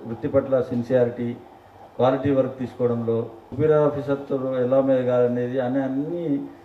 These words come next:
అన్ని కాచి వడపోసినట్టు సమతుల్యంగా పాటిస్తుంటాడు. ఆ విధంగా శ్రీనివాసరావు గారు చేసిన వర్క్స్ ఇవన్నీ కూడా తరతరాలుగా, ఇంకా కొంతకాలం తర్వాత కూడా రంగారెడ్డి డిస్ట్రిక్ట్లో ఇంకా, ఇంకా సర్వీస్లో ఉన్నాడు.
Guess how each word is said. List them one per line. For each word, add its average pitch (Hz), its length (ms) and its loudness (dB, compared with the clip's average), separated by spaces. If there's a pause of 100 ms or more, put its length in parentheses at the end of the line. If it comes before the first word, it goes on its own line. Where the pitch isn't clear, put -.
(120)
అన్ని 147 180 -2
కాచి 160 360 2
వడపోసినట్టు 156 760 0
సమతుల్యంగా 160 560 2
పాటిస్తుంటాడు. 139 680 -4
ఆ - 20 -6
విధంగా 113 440 -6 (520)
శ్రీనివాసరావు 127 480 0
గారు 123 200 2
చేసిన 123 200 -4
వర్క్స్ 120 320 0
ఇవన్నీ 131 300 0
కూడా 135 360 -2 (400)
తరతరాలుగా, 143 800 4
ఇంకా 123 300 0
కొంతకాలం 131 560 2
తర్వాత 151 300 4
కూడా 156 400 2
రంగారెడ్డి 143 480 0
డిస్ట్రిక్ట్లో 131 680 2
ఇంకా, 120 140 -6
ఇంకా - 200 0
సర్వీస్లో 170 360 0
ఉన్నాడు. 165 220 0